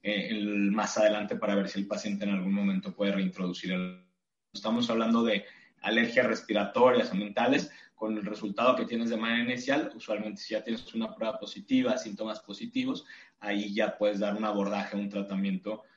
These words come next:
dirigido a la alergia y eso te va a ayudar a disminuir de manera muy importante toda esta inflamación y la producción de moco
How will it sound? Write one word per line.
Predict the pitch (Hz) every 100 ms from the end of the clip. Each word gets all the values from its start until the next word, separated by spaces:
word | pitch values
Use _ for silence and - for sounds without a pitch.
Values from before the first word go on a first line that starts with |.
| _
dirigido | 110 113 104 113 110
a | 117
la |
alergia | 127 135 120 127
y | 113
eso | 101 95 101
te | 104
va | 101
a | 107
ayudar | 107 110 107
a | 104
disminuir | 98 98 98 101
de | 104
manera | 101 104 101
muy | 104
importante | 104 101 101 98 95 -
toda | 104 104
esta | -
inflamación | 101 101 95 92 - 110 107
y |
la | 98 90
producción | 98 98 107
de | 113
moco | 117 123 135 175